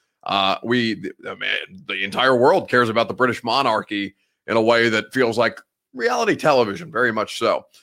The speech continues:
Uh, South Ca-, Carolina women, says Charles Hardaway. Yep, big win for them over Georgia today. Congratulations to them.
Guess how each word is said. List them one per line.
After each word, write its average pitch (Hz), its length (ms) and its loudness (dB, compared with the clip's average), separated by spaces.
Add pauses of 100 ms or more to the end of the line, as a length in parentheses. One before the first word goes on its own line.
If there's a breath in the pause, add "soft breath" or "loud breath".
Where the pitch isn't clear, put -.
(220 soft breath)
Uh, 151 220 4
South 170 340 2
Ca-, 170 140 4 (100)
Carolina 160 540 4
women, 165 480 -2
says 151 260 -8
Charles 165 300 4
Hardaway. 165 340 2
Yep, 139 320 -2
big 120 160 -6
win 131 180 -4
for 120 120 -12
them 123 180 -4
over 107 180 -4
Georgia 107 380 -10
today. 101 440 -6
Congratulations 98 840 -8
to - 140 -20
them. 120 360 -2